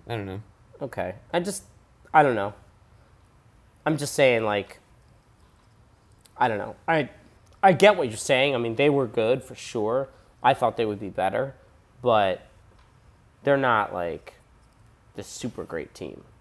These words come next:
Speaker 1: No, but I, I, I'm just, yeah. Anyway, though, it'd be really fun to, right now we're the, the two seed. The Nets are the one seed,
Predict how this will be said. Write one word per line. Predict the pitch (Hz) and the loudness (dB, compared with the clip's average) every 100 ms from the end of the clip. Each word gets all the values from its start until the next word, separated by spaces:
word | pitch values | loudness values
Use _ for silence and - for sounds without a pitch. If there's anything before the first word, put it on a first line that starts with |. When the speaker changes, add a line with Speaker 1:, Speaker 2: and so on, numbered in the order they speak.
| _ | _
Speaker 1:
No, | - 147 101 82 - | -10 -6 -6 -6 -10
but | 78 - _ | -10 -12 _
I, | 117 - - | -10 -10 -8
I, | 127 - | -6 -4
I'm | 135 | -6
just, | 143 127 | -6 -6
yeah. | 123 107 107 - - _ - - - - _ | -4 -4 -4 -10 -20 _ -20 -20 -20 -20 _
Anyway, | 175 170 156 | 4 6 8
though, | |
it'd | 151 180 | 8 6
be | |
really | 220 202 | 2 0
fun | 143 147 147 143 135 127 - - | 2 2 2 0 -2 -6 -12 -6
to, | - 131 127 120 110 104 92 - _ _ _ _ _ _ _ _ _ _ | 0 2 4 2 0 -4 -6 -12 _ _ _ _ _ _ _ _ _ _
right | 139 | 2
now | 175 165 | 4 6
we're | 151 | 6
the, | 139 135 120 | 6 4 2
the | 117 | -2
two | 123 135 117 | -2 0 -2
seed. | 98 82 - - | -6 -8 -12 -10
The | 120 | -2
Nets | 127 120 123 | -2 -2 -2
are | |
the | 117 | 0
one | 113 107 | 0 -2
seed, | 95 - 67 | -4 -8 -10